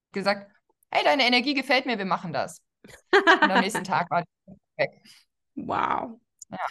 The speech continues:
Speaker 2: Krass, ne?
Speaker 1: Das
Speaker 2: Aber
Speaker 1: war
Speaker 2: unglaublich.
Speaker 1: krass,
Speaker 2: Also,
Speaker 1: ja.
Speaker 2: das ist ja eine Entscheidung, die du einfach triffst, oder nicht einfach, sondern du t-, triffst diese Entscheidung und dann kann sich so schnell das Nervensystem und alles ändern und dann geht's los, ne?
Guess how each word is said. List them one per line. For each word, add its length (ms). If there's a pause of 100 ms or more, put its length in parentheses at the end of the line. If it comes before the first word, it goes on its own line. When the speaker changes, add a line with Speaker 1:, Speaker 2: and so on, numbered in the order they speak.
Speaker 2:
Krass, 400
ne? 160
Speaker 1:
Das 160
Speaker 2:
Aber 400 (220)
Speaker 1:
war 120
Speaker 2:
unglaublich. 880
Speaker 1:
krass, 360
Speaker 2:
Also, 140
Speaker 1:
ja. 140 (540)
Speaker 2:
das 240
ist 180
ja 220 (320)
eine 300
Entscheidung, 840
die 100
du 160
einfach 500
triffst, 480
oder 160
nicht 260
einfach, 300
sondern 300
du 100
t-, 260
triffst 300
diese 200
Entscheidung 680 (640)
und 200
dann 240
kann 260
sich 180
so 160
schnell 320
das 220
Nervensystem 760
und 80
alles 300
ändern 380
und 200
dann 240
geht's 220
los, 300
ne? 180